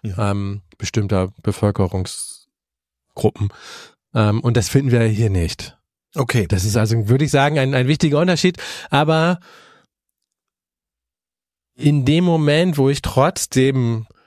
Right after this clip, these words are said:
Speaker 2: ähm, Stück weit menschenverachtende Elemente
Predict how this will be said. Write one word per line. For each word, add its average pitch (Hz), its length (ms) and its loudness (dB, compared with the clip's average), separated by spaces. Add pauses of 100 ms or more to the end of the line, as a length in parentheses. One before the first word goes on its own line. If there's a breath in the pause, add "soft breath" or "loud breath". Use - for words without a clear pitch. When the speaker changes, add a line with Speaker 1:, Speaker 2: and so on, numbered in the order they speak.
(440 soft breath)
Speaker 2:
ähm, 120 560 -2 (400)
Stück 170 320 -2
weit 131 180 2 (480)
menschenverachtende 127 1500 0
Elemente 117 840 0